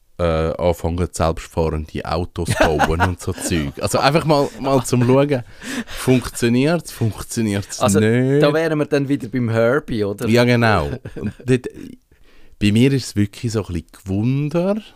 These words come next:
Speaker 1: und manchmal hilft's halt, wie so ein bisschen zu sehen, wo hat das Auto irgendein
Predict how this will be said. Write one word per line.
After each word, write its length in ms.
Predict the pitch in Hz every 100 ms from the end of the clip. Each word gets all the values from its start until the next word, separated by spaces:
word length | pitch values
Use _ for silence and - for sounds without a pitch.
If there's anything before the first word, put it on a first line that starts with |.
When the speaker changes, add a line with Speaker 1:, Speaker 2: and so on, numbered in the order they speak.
| _ _ _ - - - - - - -
Speaker 1:
und 320 | 123 110 - - - -
manchmal 580 | 92 98 101 131 139 127
hilft's 640 | - 107 113 120 - -
halt, 300 | 104 98 90
wie 120 | 95
so 140 | 101 110
ein 60 |
bisschen 220 | 101 85
zu 80 | - -
sehen, 540 | 90 92 92 98 87
wo 440 | 87 85 87 95 95
hat 240 | 85 80
das 100 | -
Auto 480 | 78 82 95 - 82
irgendein 380 | 82 82 73